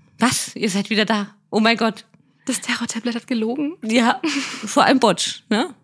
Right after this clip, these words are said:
Speaker 1: Hm.
Speaker 2: Ja.
Speaker 1: Damit hat er nicht so gerechnet. Er hat sich ja gerade mit den Brüsten von Beverly irgendwie angefreundet. Und jetzt ist Anastasia
Speaker 2: <laughs> Ja.
Speaker 1: wieder da. Hm.
Speaker 2: Hm.
Speaker 1: Schwierig.
Speaker 2: Ja. Er küsst sie ja auch gleich zur Begrüßung.
Speaker 1: Aber richtig.
Speaker 2: Ja.
Speaker 1: Ja,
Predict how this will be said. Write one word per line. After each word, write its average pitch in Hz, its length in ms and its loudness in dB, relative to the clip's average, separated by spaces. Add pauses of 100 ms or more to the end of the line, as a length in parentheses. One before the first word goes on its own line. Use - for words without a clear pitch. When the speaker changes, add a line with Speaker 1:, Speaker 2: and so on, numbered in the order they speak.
Speaker 1:
Hm. 233 300 6
Speaker 2:
Ja. 254 340 2 (280)
Speaker 1:
Damit 277 220 4
hat 415 140 6
er 440 200 2
nicht 453 100 2
so 403 100 2
gerechnet. 226 480 2
Er 294 120 6
hat 285 80 0
sich 311 120 0
ja 269 100 2
gerade 285 260 0
mit 277 100 -6
den 277 140 -2
Brüsten 311 340 0
von 262 120 2
Beverly 294 340 2
irgendwie 185 240 0
angefreundet. 202 580 -2 (100)
Und 294 100 -4
jetzt 330 160 4
ist - 100 0
Anastasia 370 540 2
Speaker 2:
<laughs> - 0 -
Ja. 320 40 2
Speaker 1:
wieder 247 200 2
da. 220 180 -2 (720)
Hm. 247 220 4 (640)
Speaker 2:
Hm. 359 540 -2 (840)
Speaker 1:
Schwierig. 330 360 0
Speaker 2:
Ja. 233 280 -2 (1000)
Er 233 80 -2
küsst - 340 -4
sie 254 60 2
ja 196 120 2
auch 208 60 -8
gleich 202 180 -4
zur 185 120 -10
Begrüßung. 196 680 -6 (260)
Speaker 1:
Aber 196 200 4
richtig. 214 460 0 (360)
Speaker 2:
Ja. 220 360 -2 (280)
Speaker 1:
Ja, 214 240 0